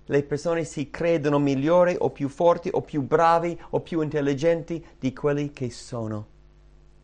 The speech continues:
Infatti facilmente noi tutti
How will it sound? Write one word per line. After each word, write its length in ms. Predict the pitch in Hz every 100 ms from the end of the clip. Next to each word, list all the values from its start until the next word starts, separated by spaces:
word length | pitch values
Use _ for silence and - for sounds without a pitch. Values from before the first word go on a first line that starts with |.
| - - - - - - - _ -
Infatti 460 | 110 127 127 123
facilmente 520 | - 131 139 131 127 123
noi 320 | 123 120 -
tutti 500 | 185 190 - 95 92